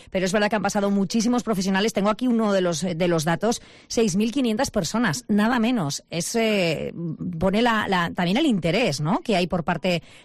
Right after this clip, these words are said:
de los profesionales de participar y de formarse, no solamente de la asociación de poner en marcha la, la actividad,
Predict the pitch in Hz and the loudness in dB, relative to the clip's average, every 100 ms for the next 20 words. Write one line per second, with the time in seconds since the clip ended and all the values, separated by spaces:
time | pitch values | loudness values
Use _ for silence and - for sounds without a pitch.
0 | - 190 185 185 196 185 180 185 175 170 | -4 0 0 0 -2 -2 0 0 0 0
1 | 160 196 180 170 170 190 165 208 190 196 | 2 0 0 -2 -2 -4 -2 0 0 0
2 | 202 175 170 151 160 196 240 240 240 233 | 0 0 0 -2 -2 0 2 2 2 0
3 | 226 202 208 254 220 180 160 - - - | 0 0 0 0 0 0 -2 -4 -18 -2
4 | 185 202 220 226 208 220 208 202 185 202 | 2 2 2 0 0 0 2 2 0 0
5 | 190 190 - 202 196 196 | -2 -2 -2 -2 0 0